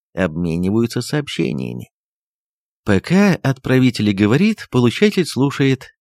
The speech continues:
отзеркаливает, подтверждает значимость сказанного и транслирует эмпатию. Затем оба меняются местами. Главное – проявлять терпение,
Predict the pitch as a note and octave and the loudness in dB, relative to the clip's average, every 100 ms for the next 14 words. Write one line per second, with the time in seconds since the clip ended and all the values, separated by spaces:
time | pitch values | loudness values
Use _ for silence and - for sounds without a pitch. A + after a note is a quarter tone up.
0 | _ D#3+ D#3 F#3+ E3+ - F3+ F#3+ F3 D#3+ | _ -4 -2 0 -2 -2 -2 0 0 -2
1 | D3 - - F2 F2+ D#2 D2+ D3 G#2+ C#2+ | -4 -4 -4 -2 0 -2 0 0 0 -2
2 | D2+ G2+ - E2+ C#2 - F3 F#3 F3 F3+ | -4 -4 -2 -4 -6 -6 -4 -4 -2 0
3 | F3+ - _ _ _ - F3 - E3+ C3+ | -2 -4 _ _ _ -2 -2 2 0 0
4 | A2+ C3+ C3 B2+ - G#2 F#2+ - C2+ A#1+ | -2 0 2 0 -2 -2 -2 0 -4 -4
5 | - G#1+ - _ _ _ _ _ _ F#2 | -8 -10 -10 _ _ _ _ _ _ 0
6 | F#2 E2+ A2 F#2 - F2+ G2+ F#2+ F#2 F#2 | 0 2 0 0 0 0 2 2 2 2
7 | F2+ E2+ F2 F#2+ F#2 - G#1+ A1+ - _ | 0 0 0 0 -2 -6 -8 -10 -16 _
8 | _ _ E2+ D#2+ E2 E3 G#3 F#3+ F3+ D3+ | _ _ -8 -2 0 0 -2 -4 -2 -2
9 | G#2+ A2 G#2+ A2+ G2+ - F#2 - G3 G#3+ | 0 0 2 0 -2 -2 -4 0 0 0
10 | G3+ F#3 | 0 0